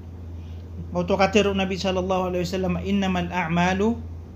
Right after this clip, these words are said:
binniyat." Umapadalaman ang kupuso ka,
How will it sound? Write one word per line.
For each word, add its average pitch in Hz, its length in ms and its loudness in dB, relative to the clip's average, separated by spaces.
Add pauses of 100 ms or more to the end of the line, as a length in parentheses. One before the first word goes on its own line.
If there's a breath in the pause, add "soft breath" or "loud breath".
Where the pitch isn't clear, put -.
(140)
binniyat." 156 640 2 (1500 loud breath)
Umapadalaman 285 800 8
ang 254 160 4
kupuso 226 480 -2
ka, 139 320 -4